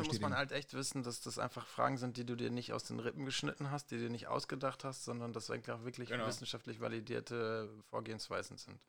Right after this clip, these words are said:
Speaker 3: Genau, also es sind, es sind tatsächlich, also es wurde so belegt und es ist auch, wenn du,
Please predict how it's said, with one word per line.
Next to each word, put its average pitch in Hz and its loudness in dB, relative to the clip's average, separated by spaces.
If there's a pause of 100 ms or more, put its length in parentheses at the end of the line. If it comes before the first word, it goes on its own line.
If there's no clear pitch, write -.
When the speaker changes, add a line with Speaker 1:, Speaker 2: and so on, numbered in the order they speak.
(180)
Speaker 3:
Genau, 139 6
also 127 4
es 135 4
sind, 156 -2
es 123 0
sind 151 0
tatsächlich, 135 2
also 117 0 (260)
es - -8
wurde 131 0
so 123 2 (100)
belegt 120 4
und 101 -6
es 107 -2
ist 117 0
auch, - 2
wenn 120 2
du, 120 2